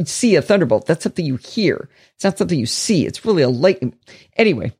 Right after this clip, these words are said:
I, don't get me off on that. Uh, the U S B three point one port on the back says U S B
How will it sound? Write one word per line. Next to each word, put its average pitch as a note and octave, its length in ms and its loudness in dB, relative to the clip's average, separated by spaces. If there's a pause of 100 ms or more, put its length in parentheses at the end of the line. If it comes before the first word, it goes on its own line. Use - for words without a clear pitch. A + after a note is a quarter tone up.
(100)
I, C#3+ 120 4
don't D3+ 240 0
get D3 140 0
me B2 100 0
off A#2+ 240 -4
on - 120 -6
that. - 200 -10 (480)
Uh, G#3 260 6
the F#3+ 160 0
U B3+ 120 2
S D#4+ 100 2
B G#3 160 -4
three C4+ 240 -2
point A3 220 0
one A#3 260 -2
port D#3+ 320 2
on D3+ 140 2
the C#3 60 0
back A#3 340 2
says C#3 280 -4
U F#3 180 2
S C4 120 2
B D#3+ 380 0